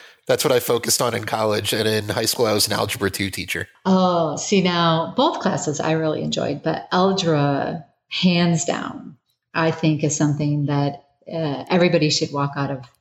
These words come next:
Speaker 2: high school and college knowing, because we use it so, we really do use it on a daily basis. Like when you think of, you know, I never want to say that any math isn't used frequently, but when we're s-, we're always solving for X.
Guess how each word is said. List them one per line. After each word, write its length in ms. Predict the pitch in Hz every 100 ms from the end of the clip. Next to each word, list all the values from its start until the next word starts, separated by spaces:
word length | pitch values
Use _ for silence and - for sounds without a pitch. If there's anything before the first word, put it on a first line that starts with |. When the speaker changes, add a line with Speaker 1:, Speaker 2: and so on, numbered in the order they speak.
| _
Speaker 2:
high 120 | 170
school 240 | 156 - 139
and 100 | 131
college 400 | 143 135 131 147
knowing, 480 | 139 135 135 131
because 380 | 139 147 151 143
we 120 | 147
use 280 | 143 151 143
it 240 | 139 127 -
so, 540 | - 151 147 143 135 _ _ _ _ _ _
we 120 | - 175
really 260 | 226 156
do 140 | 139 165
use 300 | 139 151 -
it 80 |
on 140 | 127 135
a 60 |
daily 280 | - 135 117
basis. 560 | - 139 - - - - - - -
Like 160 | 165
when 100 | 175
you 80 | 160
think 200 | 160 180
of, 180 | 165 127 - - - _ _ _ - _
you 160 | - 160
know, 100 | 143
I 60 |
never 240 | 170 180 180
want 140 | 170
to 40 |
say 140 | 185 170
that 180 | 151 -
any 200 | 160 151
math 340 | 147 151 139
isn't 220 | 151 147
used 680 | - 151 143 - - - - _
frequently, 800 | - 190 180 160 - - 151 -
but 420 | - 151 147 - - _ _
when 180 | - 165
we're 80 | 165
s-, 180 | 180 175
we're 160 | 175
always 280 | 175 190 170
solving 320 | - 139 156
for 180 | - -
X. 480 | 120 - - - -